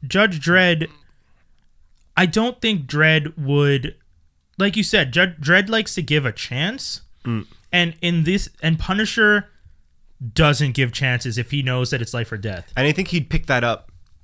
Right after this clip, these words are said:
Speaker 2: in the fighting.
Speaker 1: Dredd?
Speaker 2: Dr-, uh, Punisher would pick up the fact that Dredd does that
Speaker 1: Y-, exactly.
Speaker 2: and would take advantage
Speaker 1: Yes.
Speaker 2: of that moment.
Speaker 1: Hence why I think in this scenario,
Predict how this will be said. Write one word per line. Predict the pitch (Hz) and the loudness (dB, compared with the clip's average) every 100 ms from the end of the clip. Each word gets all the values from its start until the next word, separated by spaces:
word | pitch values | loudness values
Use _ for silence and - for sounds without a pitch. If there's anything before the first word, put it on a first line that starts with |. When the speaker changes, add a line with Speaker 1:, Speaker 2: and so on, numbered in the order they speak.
| - | -10
Speaker 2:
in | 131 | -4
the | 123 | -2
fighting. | 120 120 110 98 85 - - | 0 -2 -2 -4 -10 -16 -6
Speaker 1:
Dredd? | 139 156 240 - - 110 | 2 2 2 -6 -14 -4
Speaker 2:
Dr-, | 139 180 156 | -2 0 2
uh, | 147 | 2
Punisher | 135 165 160 | 2 2 2
would | 156 135 | 0 2
pick | - - | 0 2
up | 143 | 0
the | 139 | -2
fact | - 131 127 | -2 0 0
that | 123 104 | -4 -6
Dredd | - 123 127 117 | -2 0 0 0
does | 117 123 | -2 -2
that | 151 170 180 - | -2 -2 -4 -10
Speaker 1:
Y-, | 196 247 | -2 0
exactly. | 190 247 | 4 6
Speaker 2:
and | 160 | 6
would | 156 | 6
take | 117 165 | 4 2
advantage | 156 135 131 135 143 104 | 2 2 2 0 -2 0
Speaker 1:
Yes. | 139 | 2
Speaker 2:
of | 117 | 2
that | 131 127 | 0 0
moment. | 123 123 117 - - - - | -2 -2 -2 -6 -14 -20 -12
Speaker 1:
Hence | - 196 185 190 | 0 0 0 0
why | 175 165 | 2 2
I | |
think | 160 180 165 160 - | 0 0 -2 -2 -2
in | 185 | 0
this | 185 190 | 2 0
scenario, | 180 165 160 151 131 120 | 2 4 4 4 2 0